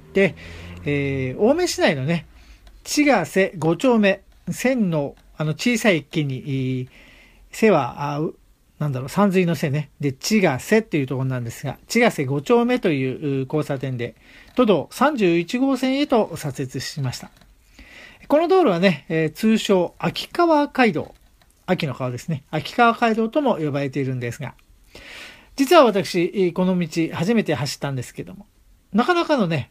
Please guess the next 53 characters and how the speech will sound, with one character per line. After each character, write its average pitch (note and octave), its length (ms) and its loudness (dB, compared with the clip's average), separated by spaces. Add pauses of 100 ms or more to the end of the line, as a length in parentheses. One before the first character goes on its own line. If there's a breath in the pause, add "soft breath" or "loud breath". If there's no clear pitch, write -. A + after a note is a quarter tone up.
ワ D#3 200 2
イ B3 100 2
デ C4 80 0
ィ C4 60 0
ン C4 40 0
グ B3 120 2
ロ A#3 120 6
ー - 40 2
ド、 D3 180 -4 (500)
な D3 160 -2
ん D3+ 40 -2
て E3+ 80 -2
い D#3 40 2
う D3 40 -2
と D3 60 0
か C#3 100 -6
っ C3 80 -12
こ E3 80 0
い - 20 2
い D3+ 40 0
ん - 20 0
で C3 80 -6
す - 80 -10
か、 - 180 -6
っ - 40 -20
て E3+ 120 0
い E3 40 4
う D#3 60 -2
か、 B2 300 -4
簡 F3+ 180 0
単 F3 180 0
に E3 60 -2
言 D#3+ 100 -2
う - 20 -4
と C3 320 -6
軽 F3 180 2
い、 G3 160 0
え E3 60 -12 (480)
ー、 - 200 -12 (240 soft breath)
峠 C#4+ 280 4
道 D#3 80 -2 (340)
な C#3+ 140 -6
ん C#3 60 -6
で C3 100 -6
す。 G3 160 -12 (480 loud breath)
楽 D#4 200 0
し - 60 -6
く G3+ 160 0
走 F3+ 300 -2
れ F#3 80 2
ま F3 120 -2
し - 60 -8
た。 - 140 -12